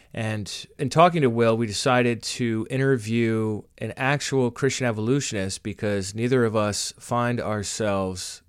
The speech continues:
convinced enough of the theory of evolution to believe in it. And we didn't want to misrepresent what Christian evolutionists believe, so we invited on Sam, who is a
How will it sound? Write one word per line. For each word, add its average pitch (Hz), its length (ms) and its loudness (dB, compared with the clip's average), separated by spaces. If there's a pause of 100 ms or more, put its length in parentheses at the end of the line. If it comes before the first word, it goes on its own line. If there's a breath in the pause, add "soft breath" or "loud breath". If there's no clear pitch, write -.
(140)
convinced 123 540 2
enough 98 460 -4 (160)
of 113 400 2
the 117 100 -8
theory 104 280 -2
of 98 100 -2
evolution 92 600 -4
to 95 320 -2 (340 loud breath)
believe 147 300 6
in 107 80 2
it. 127 200 -2 (600 loud breath)
And 120 400 -2
we 135 120 -2
didn't 175 260 0
want 156 240 0
to - 140 -4
misrepresent 127 1400 0
what 135 580 2 (240)
Christian 151 420 0
evolutionists 120 680 -2
believe, 135 420 2
so 123 160 -2
we 110 100 -2
invited 120 420 0
on 98 200 -4
Sam, 170 600 2 (460 loud breath)
who 127 200 2
is 120 580 0
a 110 480 -4